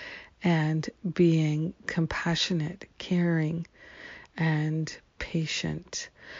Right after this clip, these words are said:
We are grateful to surrender any idea that we're not worthy of angelic assistance,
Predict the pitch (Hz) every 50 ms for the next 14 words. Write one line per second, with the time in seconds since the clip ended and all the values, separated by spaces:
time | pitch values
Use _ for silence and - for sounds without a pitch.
0 | - - - - 202 185 180 175 165 165 160 156 - 175 170 175 180 180 - -
1 | 196 185 185 185 185 175 - - - 185 175 156 - - - 185 175 175 175 170
2 | 175 175 175 175 170 165 170 - 175 175 180 180 170 165 165 160 165 165 156 170
3 | 165 165 165 170 165 165 160 165 165 165 165 156 156 156 151 151 160 160 160 165
4 | 175 180 185 190 202 196 165 - 165 156 156 160 - - - - - - - -
5 | - - 180 175 160 175 165 165 165 160 - 170 160 165 165 165 160 - - 160
6 | - - - 165 - - - - 156 156 165 - - -